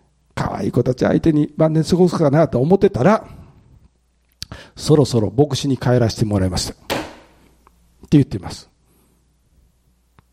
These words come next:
理事長は簡単に辞めれるけどね、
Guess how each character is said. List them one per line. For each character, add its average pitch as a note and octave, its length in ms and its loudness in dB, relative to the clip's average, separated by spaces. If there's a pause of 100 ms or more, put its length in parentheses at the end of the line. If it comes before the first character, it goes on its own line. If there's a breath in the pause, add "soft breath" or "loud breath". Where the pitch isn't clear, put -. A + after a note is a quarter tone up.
(360)
理 F3 160 6
事 F#4 160 4
長 B4 140 4
は D3+ 80 0
簡 E3+ 180 -2
単 E3 120 2
に E3 60 4
辞 F3 80 6
め F3+ 120 6
れ E3 80 4
る D#3+ 80 6
け C3+ 140 2
ど G2+ 60 -6
ね、 A2 340 -4